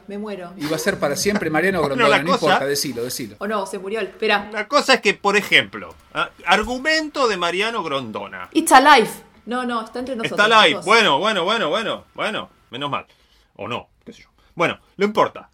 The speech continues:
Speaker 3: La cosa es, <laughs> argumento de Ma-, de Mariano Grondona. El despotismo es la forma más básica.
Speaker 2: Vos fijate, se fue Quino y nos dejaron a Mariano Grondona, pero bueno.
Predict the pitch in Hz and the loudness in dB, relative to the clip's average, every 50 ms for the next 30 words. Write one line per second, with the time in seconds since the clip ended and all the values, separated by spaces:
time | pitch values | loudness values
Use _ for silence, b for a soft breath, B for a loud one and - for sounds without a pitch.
0 | _ _ - 180 190 - 277 - - - 220 180 135 - - - _ B B B | _ _ 2 2 2 2 2 -2 2 4 4 4 2 0 -4 -20 _ B B B
1 | B B _ _ _ _ _ - - 185 202 190 220 202 220 254 247 233 - 233 | B B _ _ _ _ _ -4 -2 -2 0 0 -2 -2 -2 -2 -2 -2 0 0
2 | 214 196 165 156 160 - - 139 160 160 170 175 196 208 180 143 117 101 95 90 | 0 0 0 -2 -4 -4 -4 -6 -4 -4 -2 -4 -4 -4 -6 -8 -10 -12 -14 -16
3 | - - _ _ - 156 165 180 185 226 247 220 - - 185 180 180 - 233 180 | -18 -20 _ _ -10 -10 -8 -8 -8 -8 -8 -8 -8 -8 -10 -8 -8 -8 -8 -8
4 | 135 117 123 127 139 156 190 _ _ _ _ _ _ _ _ _ _ _ _ _ | -10 -12 -14 -16 -16 -18 -18 _ _ _ _ _ _ _ _ _ _ _ _ _
5 | _ _ _ - - 139 143 151 147 - - 190 196 208 202 202 196 185 180 202 | _ _ _ -14 -12 -8 -6 -6 -6 -6 -4 -2 -2 -2 0 0 0 2 4 4
6 | 202 202 190 175 214 214 208 202 - - 208 190 - 202 196 202 214 214 _ _ | 2 2 4 6 8 8 8 6 2 -6 -10 -10 -6 -6 -6 -6 -6 -10 _ _
7 | _ _ _ - - - - - 143 147 - 160 - 170 165 - 156 139 151 143 | _ _ _ -20 -20 -20 -14 -12 -10 -8 -6 -2 -2 -2 -2 -2 -4 -4 -4 -4
8 | - 180 160 151 - 196 190 185 170 156 143 139 135 - 170 160 147 139 143 143 | -2 -4 -4 -4 -6 -6 -6 -4 -4 -4 -4 -4 -4 -4 -4 -4 -4 -4 -4 -4
9 | 151 151 143 139 131 139 143 139 131 123 117 113 113 120 123 127 123 113 101 107 | -4 -2 -2 -2 -4 -4 -4 -4 -4 -4 -6 -10 -10 -8 -8 -6 -6 -8 -10 -12